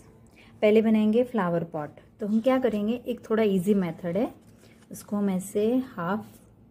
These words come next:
फोल्ड करेंगे, edges to edges बराबर टच करना, ओके। फिर उसको हम ऐसे हाफ फोल्ड करेंगे, then ओपन करेंगे। तो मिडल में हमको मिलेगा स्टैंडिंग लाइन। तो अभी क्या करेंगे,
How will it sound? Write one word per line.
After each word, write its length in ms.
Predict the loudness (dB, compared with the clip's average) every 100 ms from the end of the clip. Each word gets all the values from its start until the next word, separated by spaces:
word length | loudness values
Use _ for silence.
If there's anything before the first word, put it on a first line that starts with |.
| -20 -20 -20 _ -20 -20 -20 _ -20 -20 -18 -6
फोल्ड 220 | -4 -4
करेंगे, 400 | -4 -4 -6 -8 -8
edges 320 | -8 -6 -10 -8
to 80 | -8
edges 340 | -6 -8 -6
बराबर 320 | -8 -6 -8
टच 260 | -8 -10 -10
करना, 340 | -10 -8 -8
ओके। 280 | -10 -8 -8 -8 -14 -20 -20 -20 -20 -14
फिर 120 | -8
उसको 240 | -8 -8 -6
हम 120 | -4
ऐसे 240 | -4 -6 -8
हाफ 320 | -6 -10 -6
फोल्ड 220 | -4 -4
करेंगे, 380 | -4 -4 -4 -4 -4 -6 -4
then 220 | -2 -2
ओपन 320 | -6 -8 -10
करेंगे। 440 | -10 -12 -12 -12 -16 -20 -20 -20 -20 -20 0
तो 60 | 4
मिडल 300 | 4 4 4
में 120 | 6
हमको 280 | 4 2 -2
मिलेगा 460 | -2 -2 -2 -4 -6 -10 _ -20
स्टैंडिंग 440 | -10 -6 -4 -4
लाइन। 240 | -4 -6 -8 -12 -20 -20 -20 -20 -8
तो 60 | -4
अभी 100 | 0
क्या 200 | 2 2
करेंगे, 360 | 2 4 2